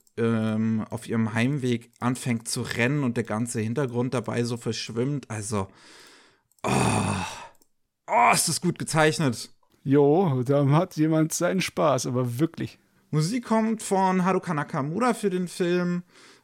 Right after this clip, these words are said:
Speaker 1: Äh, die hat das Ending, ähm, komponiert für, äh, Trigun Stampede.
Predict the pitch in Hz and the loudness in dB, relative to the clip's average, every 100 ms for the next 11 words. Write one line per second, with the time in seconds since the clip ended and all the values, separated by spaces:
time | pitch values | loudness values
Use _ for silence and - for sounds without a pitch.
0 | - 131 143 143 123 143 139 143 135 - | -4 0 2 2 0 -2 2 0 -2 -6
1 | 123 - 196 233 214 208 208 - 151 165 | -4 0 2 2 2 2 0 -2 -2 0
2 | 170 170 170 170 170 170 160 - 185 165 | 0 0 0 -2 -2 -4 -6 -4 -4 -2
3 | 180 170 165 160 160 - - - - - | -4 -4 -2 -2 -4 -6 -16 -14 -12 -10
4 | - 151 139 143 139 131 131 131 127 117 | -8 -6 -2 2 2 2 2 2 0 -2
5 | 95 120 113 113 131 139 123 120 117 120 | -2 0 -2 0 0 2 2 -2 0 -2
6 | 113 117 254 - | -2 -2 -6 -6